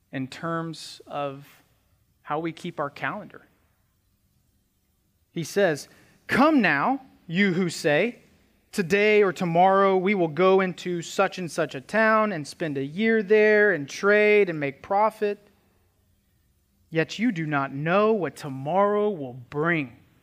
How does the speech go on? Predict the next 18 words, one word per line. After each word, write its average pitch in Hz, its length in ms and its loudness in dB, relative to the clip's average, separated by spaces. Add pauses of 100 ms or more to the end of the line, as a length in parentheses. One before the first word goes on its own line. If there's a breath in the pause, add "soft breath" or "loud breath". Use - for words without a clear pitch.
(1160)
What 226 480 0
is 135 300 -8
your 247 480 -2 (140)
life? 151 720 -6 (840)
For 196 140 -2
you 233 260 4
are 196 220 0
a 156 280 -4 (220 soft breath)
mist 170 840 0 (640)
that 190 140 2
appears 247 800 0
for 208 220 2
a 190 60 2
little 233 580 0
time 240 540 -2 (640)
and 165 200 -8
then 156 360 -6 (400)
vanishes." 156 1080 -4